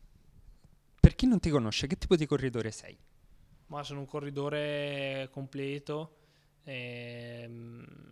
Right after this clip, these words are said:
Speaker 2: quindi un corridore che si presta alla squadra senza problemi e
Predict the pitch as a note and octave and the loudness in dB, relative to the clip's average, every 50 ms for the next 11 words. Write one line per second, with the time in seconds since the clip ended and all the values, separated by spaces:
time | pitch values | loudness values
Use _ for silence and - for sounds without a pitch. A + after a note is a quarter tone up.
0 | - B2+ C#3 - - - C3 B2+ B2+ B2+ C3 C3 C3 C3 C3 C3 C3 C3 C3 C3 | -20 -20 -20 -20 -16 -12 -10 -10 -8 -6 -6 -6 -4 -4 -4 -4 -6 -6 -8 -8
1 | B2+ C3 C3 - C3+ C3 B2+ C3 C3 C#3 B2+ C3+ - - C3 - C#3 C3 - - | -10 -10 -10 -8 -8 -6 -6 -6 -8 -8 -10 -10 -12 -12 -10 -8 -10 -8 -8 -10
2 | C3 C3 B2+ - - - B2+ A#2 A#2+ B2+ B2+ B2+ B2+ - C3 B2+ C3+ C3 C#3 C#3 | -10 -10 -10 -12 -14 -14 -14 -12 -10 -10 -10 -10 -10 -12 -10 -12 -12 -12 -10 -12
3 | C3+ C3 C3 B2+ B2+ B2+ C3 C3 C3+ C3+ C#3 C#3+ C#3+ C#3+ C#3+ C#3+ C#3 C3+ C3 B2+ | -12 -12 -12 -10 -10 -8 -8 -8 -6 -6 -6 -6 -6 -6 -6 -6 -8 -8 -8 -6
4 | B2 B2 B2 A#2+ A#2+ A#2+ B2 | -6 -6 -6 -8 -10 -12 -14